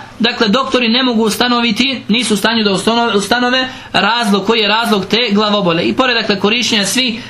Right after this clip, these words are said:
tableta i ono što su prepisali, dakle, nema nakon toga nikakve, nikakve fajde, nema nikakve fajde. Zatim, nakon toga,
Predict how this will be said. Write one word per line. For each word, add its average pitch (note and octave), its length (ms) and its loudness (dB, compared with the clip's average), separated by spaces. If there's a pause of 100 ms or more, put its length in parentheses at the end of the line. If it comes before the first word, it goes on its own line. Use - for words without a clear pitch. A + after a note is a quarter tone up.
(120)
tableta G#3 440 0
i A#3 60 0
ono A3+ 140 0
što G3+ 100 -2
su F#3+ 120 2
prepisali, G#3+ 480 0
dakle, F3+ 220 0
nema G3+ 260 2
nakon G3 280 0
toga F#3 240 0
nikakve, G3 480 0 (540)
nikakve F#3 480 0
fajde, E3+ 640 0
nema F3+ 340 0
nikakve F#3+ 520 0 (300)
fajde. D#3 400 0 (520)
Zatim, C4 380 2
nakon B3+ 320 0
toga, B3+ 280 0